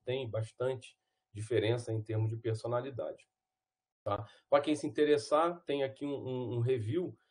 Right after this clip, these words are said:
que a gente escreveu em dois mil e treze, ah,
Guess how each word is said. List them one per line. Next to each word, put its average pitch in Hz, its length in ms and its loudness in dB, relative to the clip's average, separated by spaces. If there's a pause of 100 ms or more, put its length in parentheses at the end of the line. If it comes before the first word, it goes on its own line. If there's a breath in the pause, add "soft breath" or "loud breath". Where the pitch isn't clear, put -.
(240 soft breath)
que 120 80 0
a 120 40 4
gente 127 300 0
escreveu 123 600 2
em 127 80 -2
dois 113 200 2
mil 127 160 -2
e 113 80 -4
treze, 151 540 2 (580)
ah, 107 520 8